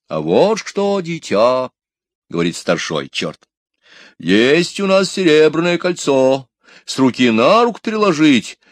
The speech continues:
выскочит двенадцать молодцев, что угодно то и сделают, отдадим ему, пусть он повесит под правую пазуху". "Но этого, —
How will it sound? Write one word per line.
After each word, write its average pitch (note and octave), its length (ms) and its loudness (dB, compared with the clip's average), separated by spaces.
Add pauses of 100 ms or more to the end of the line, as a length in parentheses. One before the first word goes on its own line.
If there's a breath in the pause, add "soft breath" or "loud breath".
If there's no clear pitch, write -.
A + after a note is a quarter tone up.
(100)
выскочит F#3 640 -2
двенадцать E3+ 560 0
молодцев, D#3 760 2 (140 loud breath)
что - 280 0
угодно F3 600 2
то G3 140 -2
и G3 100 -2
сделают, C3+ 640 0 (200 soft breath)
отдадим C#3 640 0
ему, F#2 400 -2 (300)
пусть C#4 360 0
он A#2 180 2
повесит G#2+ 600 0
под A2+ 260 -2
правую G2+ 600 0
пазуху". G2 500 -6 (800)
"Но G2+ 340 2
этого, — A#2 500 2